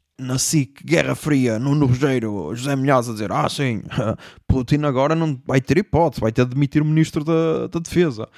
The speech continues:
O grupo Wagner teve aqui uma grande vitória, <laughs> acham que eles vão desaparecer ou não sei o quê, e eles não, vão conseguir mais meios e tal."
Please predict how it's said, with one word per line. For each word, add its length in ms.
O 100
grupo 280
Wagner 400
teve 180
aqui 140
uma 120
grande 260
vitória, 580
<laughs> 220
acham 340
que 100
eles 220
vão 200
desaparecer 560
ou 80
não 80
sei 120
o 40
quê, 80
e 320
eles 180
não, 200
vão 120
conseguir 260
mais 240
meios 360
e 60
tal." 300